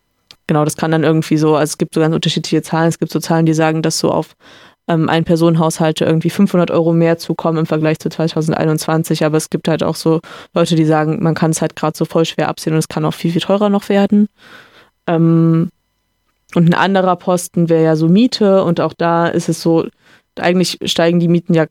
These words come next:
<laughs> gerade die ganze Zeit einfach, und es gibt aber so bestimmte Mietverträge, die noch mal viel, viel doller von Inflation betroffen sein können, nämlich Mietverträge, die so Indexmieten haben, weil die sich halt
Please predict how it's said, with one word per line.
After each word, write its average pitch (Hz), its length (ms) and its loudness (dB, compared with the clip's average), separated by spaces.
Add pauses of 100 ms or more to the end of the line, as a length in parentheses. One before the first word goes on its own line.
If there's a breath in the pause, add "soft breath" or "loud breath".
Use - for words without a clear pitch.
<laughs> - 140 -12
gerade 185 220 2
die 160 140 0
ganze 160 240 -2
Zeit 214 320 -2
einfach, 202 420 -2
und 170 160 0
es - 120 -6
gibt 165 180 -2
aber 165 240 2
so 160 160 0
bestimmte 180 360 0
Mietverträge, 175 540 0
die 165 80 0
noch 165 140 2
mal 160 120 2
viel, 165 140 -4
viel 165 140 -2
doller 180 240 2
von 170 160 -4
Inflation 170 400 -2
betroffen 170 340 -2
sein 160 180 0
können, 160 300 0 (380 loud breath)
nämlich 170 280 2
Mietverträge, 165 520 0
die 160 100 2
so 156 180 2
Indexmieten 185 720 0
haben, 165 260 0
weil 156 120 0
die 165 100 0
sich 170 220 0
halt 160 260 -2